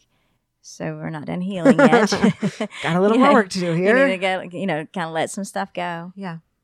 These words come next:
Speaker 1: You know, the best thing that we could ever do is release forgiveness.
Speaker 2: Yeah.
Speaker 1: Really.
Speaker 2: That's, uh, <laughs> the next thing. So I, I jotted down Psalm thirty-two that says, "When I kept silent, my bones wasted
Speaker 1: Mm.
Speaker 2: away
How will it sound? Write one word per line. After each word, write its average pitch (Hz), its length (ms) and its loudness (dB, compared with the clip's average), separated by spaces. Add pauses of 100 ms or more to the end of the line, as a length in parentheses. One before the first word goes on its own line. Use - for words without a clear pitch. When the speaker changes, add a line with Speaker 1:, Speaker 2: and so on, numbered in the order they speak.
(360)
Speaker 1:
You 214 100 -8
know, 208 100 0
the 190 100 -4
best 185 340 -6
thing 196 160 -10
that 156 80 -12
we 165 80 -10
could - 160 -10
ever 165 300 -8
do 160 200 -12
is 156 160 -14
release 156 300 -12
forgiveness. - 720 -14 (1000)
Speaker 2:
Yeah. 196 220 -8 (360)
Speaker 1:
Really. 160 460 -8 (480)
Speaker 2:
That's, - 300 -4
uh, 151 320 -4 (260)
<laughs> - 260 -8
the 214 260 -4
next 180 260 -10
thing. - 180 -10
So 160 280 -4 (380)
I, 180 160 -2 (160)
I 165 140 -8
jotted 190 360 -6
down 160 220 -6
Psalm 156 280 -6
thirty-two 147 720 -8 (460)
that - 100 -12
says, 165 220 -8
"When 165 100 -10
I 170 140 -6
kept - 320 -10
silent, 156 500 -10
my 151 140 -10
bones 156 420 -8
wasted 147 460 -8
Speaker 1:
Mm. - 20 0
Speaker 2:
away 139 520 -6